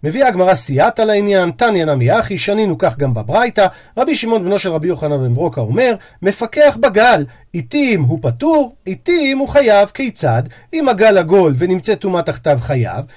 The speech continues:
אם הגל אבנים הוא ארוך ונמצא טומאה תחתיו, הוא יהיה פטור מלעשות את הפסח השני. אימה, כי תאמר, טהור היה בשעת השחיטה. אומרת המשנה, "אין שוחטים את הפסח על היחיד", דברי רבי יהודה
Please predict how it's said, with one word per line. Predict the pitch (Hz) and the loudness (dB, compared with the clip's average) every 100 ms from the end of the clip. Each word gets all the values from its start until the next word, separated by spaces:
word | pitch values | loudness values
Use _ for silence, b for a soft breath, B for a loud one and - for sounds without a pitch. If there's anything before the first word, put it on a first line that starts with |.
| b | b
אם | 208 220 | -4 0
הגל | 151 139 208 170 | 0 2 2 2
אבנים | 120 147 208 | 0 -2 0
הוא | 139 139 | 0 2
ארוך | 190 240 175 120 | 4 4 2 0
ונמצא | 107 107 110 208 | -8 -10 -6 -6
טומאה | - 208 214 | -4 -2 -2
תחתיו, | 240 240 320 269 254 233 | -2 -2 2 2 2 -2
הוא | 262 | -2
יהיה | 247 | -2
פטור | 240 254 - 226 220 220 _ - - - 143 | -2 -4 -2 -2 0 -2 _ -20 -20 -14 -4
מלעשות | 170 214 214 277 151 | 0 0 2 0 0
את | 135 | -4
הפסח | 156 180 208 | -4 -4 -4
השני. | 202 - 208 165 160 B B B | -4 -4 -2 -2 -4 B B B
אימה, | 147 147 135 131 127 | 0 2 2 0 -2
כי | 139 123 | -4 -6
תאמר, | 120 190 320 277 247 - _ | -2 0 2 2 0 -6 _
טהור | 127 143 165 | -2 0 2
היה | 226 311 302 269 | 2 4 4 2
בשעת | 285 - 160 180 | 0 -2 -2 -2
השחיטה. | - 240 220 - - _ b b | -6 -8 -8 -10 -12 _ b b
אומרת | 247 320 311 | -2 2 4
המשנה, | 285 277 196 165 165 b b b b - | 2 0 -2 -4 -6 b b b b 0
"אין | 349 | 2
שוחטים | 349 233 - 247 220 | 2 0 -2 -2 -2
את | 170 | -2
הפסח | 123 220 - 160 160 202 | 0 0 0 0 0 2
על | 190 | 2
היחיד", | 202 185 202 123 - _ - | 4 2 0 -4 -6 _ -10
דברי | 135 165 | -4 0
רבי | 196 170 147 | 0 0 0
יהודה | 156 151 131 | -2 -2 -2